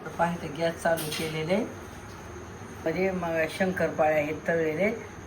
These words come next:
म्हणून तशीच कढई आणि तेल राहू दिले. याच्यातच आत-, आपण आता,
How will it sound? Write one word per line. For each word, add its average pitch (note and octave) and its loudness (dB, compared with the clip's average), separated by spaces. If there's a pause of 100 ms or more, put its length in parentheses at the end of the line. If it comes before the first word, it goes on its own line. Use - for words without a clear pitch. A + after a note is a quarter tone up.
(100)
म्हणून E3 0
तशीच F#3 -2
कढई E3+ 6
आणि D#3 4
तेल D#3 -4
राहू D3+ 4
दिले. E3 0
याच्यातच D#3+ 0
आत-, D#3 0
आपण D3+ -4
आता, C#3+ -4